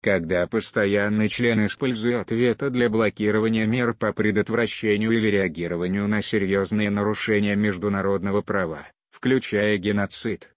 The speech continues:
преступления против человечности или серьезные нарушения Женевских конвенций, такое действие составляет злоупотребление вето и действие ультравирис по отношению к Уставу.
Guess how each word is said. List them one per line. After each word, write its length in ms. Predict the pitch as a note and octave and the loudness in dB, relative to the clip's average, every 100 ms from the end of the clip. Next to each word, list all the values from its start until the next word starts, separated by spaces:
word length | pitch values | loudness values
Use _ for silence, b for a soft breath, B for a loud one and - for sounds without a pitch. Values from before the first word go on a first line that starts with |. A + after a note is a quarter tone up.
| _ | _
преступления 800 | - B2 A2+ B2 G#2 G#2+ G#2 A2 G#2+ | 0 0 0 -2 0 2 2 2 0
против 380 | A2+ A2 A2 | -2 -2 -4
человечности 920 | - A2 G#2 G2+ A2+ - - G2+ - C3+ | -4 -2 0 0 -2 -2 -4 -4 -2 -2
или 180 | C3 B2 | 0 0
серьезные 680 | A2+ G2 G2 G2 G#2+ G#2+ | 0 0 0 0 0 -2
нарушения 720 | G2+ G2+ G#2+ - A2+ G#2+ G#2+ G2+ | 0 0 -2 0 0 2 2 0
Женевских 720 | A2 C3 C3 B2 - G#2+ G2 | 2 2 2 -2 -4 -4 -2
конвенций, 840 | A#2+ A2+ G#2+ C3 F#2+ - G2+ F2+ _ - | 0 0 0 -2 -2 -6 -6 -10 _ -4
такое 460 | A2 G2+ G#2 G2 F#2 | -2 0 0 0 0
действие 580 | G2 F#2+ - D3 C#3+ | 0 0 0 0 0
составляет 720 | B2+ B2 - A2+ G2 G2 G2+ F2+ | 0 -4 -2 -2 0 0 0 -2
злоупотребление 1000 | G2 G#2 - F#2 G#2 F#2+ F#2 F#2+ G2 A2+ | 0 -2 0 -2 0 0 0 0 0 0
вето 300 | B2+ C#3 C3+ | 0 0 2
и 120 | B2 | 0
действие 520 | A2+ B2+ B2 - A2 | 2 0 0 -2 0
ультравирис 680 | G#2+ A2 G#2+ G#2+ A2+ G#2+ A2 | 0 -2 0 2 2 2 -2
по 180 | - G#2 | -4 -4
отношению 680 | G2 F#2+ F2+ - F#2 G2 A2 | -2 -4 -4 -2 0 0 0
к 80 | - | -2
Уставу. 540 | G2+ - F2 D2+ - | -4 -6 -10 -10 -14